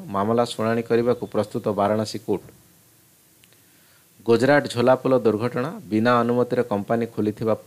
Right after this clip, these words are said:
ଖୋଲିଥିଲା ପୋଲ। ଦେଶରେ ଏବେ ଭୟର ବାତାବରଣ, କହିଲେ ରାହୁଲ ଗାନ୍ଧୀ।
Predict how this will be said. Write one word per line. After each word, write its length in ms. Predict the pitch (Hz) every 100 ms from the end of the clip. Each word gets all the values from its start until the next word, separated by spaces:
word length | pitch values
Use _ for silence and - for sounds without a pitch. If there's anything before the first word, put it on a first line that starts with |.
| -
ଖୋଲିଥିଲା 420 | - 110 110 110
ପୋଲ। 280 | - 107 90 - - _ _ _ _ _ _ _ _ _ - _ _ _ _ _ _ -
ଦେଶରେ 480 | 92 113 156 147 131
ଏବେ 160 | 123
ଭୟର 420 | 107 95 113 127
ବାତାବରଣ, 540 | 113 101 117 113 110 95 - _ -
କହିଲେ 320 | 113 120 113
ରାହୁଲ 260 | 101 101 110
ଗାନ୍ଧୀ। 320 | 101 92